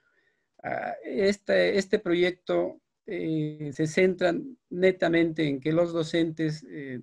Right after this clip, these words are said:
tenemos que vivenciar un día con cada uno de los estudiantes, estamos hechos repartidos por grupos, para poder llegar al cien por ciento.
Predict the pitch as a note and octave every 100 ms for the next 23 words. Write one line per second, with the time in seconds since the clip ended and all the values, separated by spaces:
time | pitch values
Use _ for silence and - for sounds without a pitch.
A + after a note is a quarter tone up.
0 | - D#3 E3 E3 D#3 - - C3 - -
1 | - F3+ F#3 F3+ E3+ D#3+ F3 E3+ - G#3
2 | G3 G3 F3+ G3 F3 E3 F3 - D#3 C#3+
3 | - F3 F#3 F#3+ F#3 F3+ E3 D#3 C#3 C3
4 | D3+ - E3 E3+ D#3 D3 F3 - C3 D3+
5 | C#3+ C#3 C3 - B3 F3+ D#3 D#3 D#3 -
6 | D3 - D3 D#3 D#3 D#3 F3+ F3 E3+ F#3
7 | F#3 A3+ - _ _ _ _ _ _ _
8 | D#3 D3+ D#3 E3 E3+ E3+ D#3 D#3 E3 D#3
9 | C#3 B2+ D#3+ D#3 D#3 C3 B2 D#3 C3 B2
10 | C3